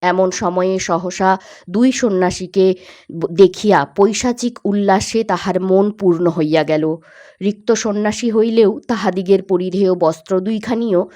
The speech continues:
পাইবার জন্য তাহার লোভ হইল। ব্রহ্মা ও নারদ সন্ন্যাসীর বেশ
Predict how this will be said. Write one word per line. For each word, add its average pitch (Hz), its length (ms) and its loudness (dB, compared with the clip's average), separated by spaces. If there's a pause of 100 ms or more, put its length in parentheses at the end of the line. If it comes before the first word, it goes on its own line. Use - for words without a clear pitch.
(240)
পাইবার 175 420 4
জন্য 185 340 2
তাহার 180 380 0
লোভ 175 340 4
হইল। 151 380 -2 (600)
ব্রহ্মা 214 680 0
ও 196 100 -2
নারদ 185 540 -2 (120)
সন্ন্যাসীর 190 720 -2
বেশ 175 260 -2